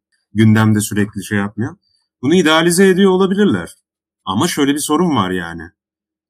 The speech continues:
Kim bu kesim bunu diyen? Yani herkesin böyle olduğunu mu sanıyoruz? Herkes kendi dünyasını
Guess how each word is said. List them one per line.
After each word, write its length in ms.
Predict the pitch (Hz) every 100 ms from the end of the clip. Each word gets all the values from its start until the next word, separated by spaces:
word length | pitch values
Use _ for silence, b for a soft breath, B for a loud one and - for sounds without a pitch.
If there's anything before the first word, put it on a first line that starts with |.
| -
Kim 160 | 147 165
bu 80 |
kesim 360 | 113 104 - 90
bunu 200 | 87 82
diyen? 240 | 85 82
Yani 360 | 98 104 101 98 - _ _ _
herkesin 600 | - 113 113 127 127 127
böyle 220 | 120 131 131
olduğunu 380 | 127 120 151
mu 80 | 156
sanıyoruz? 680 | 110 107 90 82 78 - - _ _
Herkes 880 | _ 123 170 202 - 147 180 - - _
kendi 540 | - 117 123 156 165 - _ _ _ _ 98
dünyasını 720 | 107 113 117 113 123 147 190